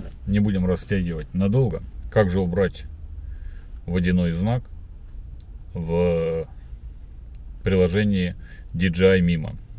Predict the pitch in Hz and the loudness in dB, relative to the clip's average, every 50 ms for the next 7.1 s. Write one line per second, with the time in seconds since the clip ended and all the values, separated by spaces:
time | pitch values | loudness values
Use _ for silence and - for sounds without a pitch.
0 | - - - 98 92 87 85 85 85 82 82 80 80 78 - - - - - - | -14 -8 -4 -2 0 0 0 0 0 -2 -4 -4 -6 -8 -10 -12 -14 -14 -16 -16
1 | - - - - 90 92 101 87 - - 85 90 98 95 95 98 87 80 92 87 | -16 -14 -10 -4 0 0 0 0 0 0 2 4 4 6 4 4 4 2 2 2
2 | 82 92 85 - 87 87 90 98 92 - - 185 190 185 - - 160 156 - - | 2 0 -2 -2 0 0 0 0 0 -2 -2 -2 -2 -2 -2 -4 -6 -6 -6 -10
3 | - - - - - - - - - - - - - - - - - - - - | -14 -14 -14 -14 -14 -14 -16 -16 -16 -16 -16 -16 -16 -16 -16 -16 -16 -16 -16 -18
4 | - - - - - - - 131 110 - - 107 92 - 104 98 98 95 90 85 | -18 -18 -18 -18 -14 0 4 4 4 6 4 0 0 2 2 4 4 4 4 2
5 | - - - - 101 95 98 87 101 98 92 - - 92 85 - - - - - | -2 -8 -4 0 2 2 4 4 4 2 2 2 -2 -4 -4 -6 -8 -4 0 0
6 | 101 92 - 104 92 87 98 90 - 147 165 185 190 185 170 156 147 131 - - | 0 2 0 0 -2 0 -2 0 4 4 4 6 6 4 2 0 -2 -4 -6 -8
7 | - - | -14 -16